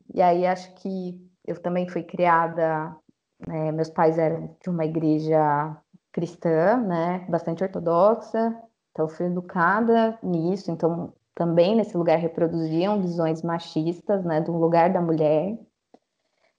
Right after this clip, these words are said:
E com a visão crítica do meu pai, eu sempre fui, "Não, tem que ler isso aqui, tem que ver se é isso que tá escrito", e não era, né? Então, eu estudei,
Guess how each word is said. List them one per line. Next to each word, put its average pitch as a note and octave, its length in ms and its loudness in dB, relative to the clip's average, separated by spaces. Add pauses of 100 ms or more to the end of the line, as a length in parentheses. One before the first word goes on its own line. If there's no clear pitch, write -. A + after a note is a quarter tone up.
(320)
E A3+ 160 4
com C4+ 140 0
a C#4 60 6
visão A#3 280 4
crítica A#3+ 360 0
do A3+ 60 0
meu A3 140 4
pai, A3+ 420 2
eu B3 40 -2
sempre B3 360 -8
fui, G#3+ 220 -8
"Não, G3+ 280 -4
tem G#3 160 -8
que A#3 380 -6 (360)
ler F#3+ 280 2
isso A3+ 160 -4
aqui, G#3+ 240 -4
tem G#3+ 140 -2
que G#3 140 -2
ver G#3 140 6
se A3 140 -2
é G#3 40 6
isso G#3 140 -2
que - 100 -20
tá G3+ 120 0
escrito", A#3 640 -2
e D#4+ 120 2
não A#4 240 -2
era, D4 420 4
né? E3 200 -2
Então, F#3 520 -6
eu F3 120 0
estudei, F3 760 0